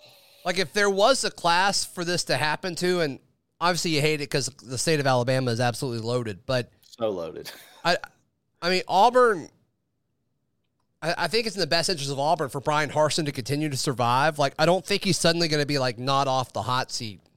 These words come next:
Speaker 1: if he goes seven and five or eight and four this year in the twenty twenty-three season. And, like,
Speaker 2: Right.
Speaker 1: the twenty twenty-three season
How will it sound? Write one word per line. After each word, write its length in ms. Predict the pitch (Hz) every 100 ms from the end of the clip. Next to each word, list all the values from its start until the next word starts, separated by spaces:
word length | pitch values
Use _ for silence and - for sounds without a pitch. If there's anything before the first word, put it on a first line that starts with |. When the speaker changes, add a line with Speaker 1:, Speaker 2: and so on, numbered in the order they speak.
| _ _
Speaker 1:
if 140 | 139 143
he 80 |
goes 260 | 143 135 131
seven 260 | - 135 127
and 80 |
five 240 | 110 123 110
or 80 | 113
eight 60 |
and 100 | 107
four 180 | 127 120
this 200 | 107 -
year 300 | 107 98 87 - _ _ _ -
in 40 |
the 60 | 127
twenty 240 | 156 139
twenty-three 380 | 135 123 127 165
season. 320 | 120 76 64 - - - -
And, 100 | 151
like, 120 | 151
Speaker 2:
Right. 100 | 90
Speaker 1:
the 60 | 85
twenty 220 | 170 180
twenty-three 460 | 165 165 127 233
season 540 | 277 170 139 117 135